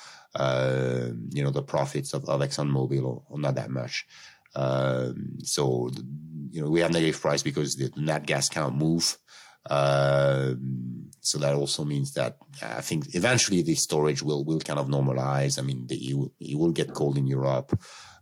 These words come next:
Um, so I, yeah, I don't think it's, it's, I mean, it's, it's, it's an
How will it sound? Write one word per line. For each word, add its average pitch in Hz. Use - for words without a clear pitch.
Um, 67
so 71
I, 71
yeah, 65
I 73
don't 73
think 67
it's, -
it's, 69
I -
mean, 76
it's, 69
it's, 80
it's -
an 69